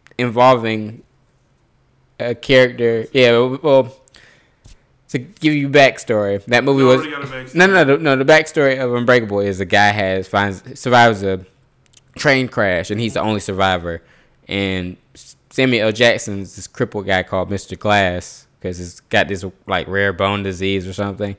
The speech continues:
Speaker 2: Mm-hmm.
Speaker 1: where he's, like, super brittle. And he looks at Bruce Willis and he's like, "Yeah, you got superpowers, man." And he's like, "No, I don't." But throughout the whole movie, he's finding out he actually does have powers.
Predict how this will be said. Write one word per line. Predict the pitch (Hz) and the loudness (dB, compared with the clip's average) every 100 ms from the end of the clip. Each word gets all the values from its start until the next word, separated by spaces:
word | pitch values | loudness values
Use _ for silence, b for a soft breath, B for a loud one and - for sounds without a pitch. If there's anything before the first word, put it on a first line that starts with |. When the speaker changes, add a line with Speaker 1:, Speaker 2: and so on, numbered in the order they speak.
| - | -18
Speaker 2:
Mm-hmm. | 131 131 | -20 -14
Speaker 1:
where | 90 | -12
he's, | 90 - | -10 -8
like, | 80 | -8
super | - 95 92 | -8 -10 -6
brittle. | 107 107 107 b b b b _ _ _ _ 113 | -4 -4 -6 b b b b _ _ _ _ -6
And | 113 | -2
he | 120 | 0
looks | 123 117 | 0 0
at | 107 | -2
Bruce | 113 | -2
Willis | 117 113 101 | 2 2 0
and | 104 | -6
he's | 101 | -6
like, | 76 62 | -6 -2
"Yeah, | 107 | 0
you | 107 143 | 0 0
got | 156 110 | 0 0
superpowers, | 147 120 104 92 90 | -4 -4 -4 -4 -6
man." | 95 92 98 104 _ | -8 -8 -8 -12 _
And | - 110 110 | -6 -4 -2
he's | 107 101 | -4 -4
like, | 98 95 - _ _ _ _ 147 | -4 -4 -8 _ _ _ _ 2
"No, | 147 | 4
I | 120 | 6
don't." | 113 113 117 | 4 0 -2
But | - 120 117 | 0 0 2
throughout | 127 120 117 | 0 0 -2
the | |
whole | 113 117 | -4 -2
movie, | 113 120 98 98 | 0 -2 -2 -6
he's | 98 - | -6 -6
finding | 98 95 | -8 -6
out | 90 | -8
he | 95 90 | -8 -4
actually | 95 - 95 87 | -4 -4 -12 -12
does | 80 95 92 90 | -8 -6 -6 -6
have | 85 85 | -8 -4
powers. | 98 87 82 80 - | -2 -2 -4 -10 -14